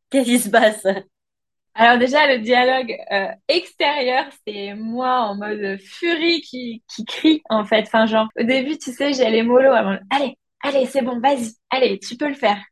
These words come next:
Speaker 2: tu vois. Donc vraiment d'entrer exté-, euh, vocalement, euh,
Speaker 1: Ouais.
Speaker 2: dans ma tête. Et puis ces, ces petits allez là, timides, se transforment en, en, en gueulade, en fait. <laughs>
Speaker 1: Ouais.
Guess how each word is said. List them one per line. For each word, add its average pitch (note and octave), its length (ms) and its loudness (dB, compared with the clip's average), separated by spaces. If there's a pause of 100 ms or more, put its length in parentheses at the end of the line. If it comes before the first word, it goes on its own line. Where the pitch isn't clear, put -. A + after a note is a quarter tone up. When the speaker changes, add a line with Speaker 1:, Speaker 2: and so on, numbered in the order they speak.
Speaker 2:
tu - 160 -12
vois. A#3 200 2
Donc G#3+ 180 -6
vraiment B3 300 -8
d'entrer A#3 600 -4
exté-, - 380 -2
euh, - 180 -6 (360)
vocalement, C4 800 2 (240)
euh, G3 320 2
Speaker 1:
Ouais. F#3 120 -4
Speaker 2:
dans F#3+ 140 -4
ma F#3 140 -6
tête. C4 180 -6 (200)
Et G#3 120 2
puis A3+ 120 -6
ces, B3+ 380 2
ces A3 180 -6
petits - 340 -6
allez C4+ 400 4
là, B3+ 360 4
timides, B3 540 -10 (220)
se A3 160 -8
transforment A#3+ 720 2
en, F#3+ 880 -4
en, F#3+ 80 -14 (160)
en F3 60 -12 (100)
gueulade, G3 360 4
en F3+ 160 -6
fait. - 160 -8
<laughs> - 240 -4 (200)
Speaker 1:
Ouais. C5+ 800 6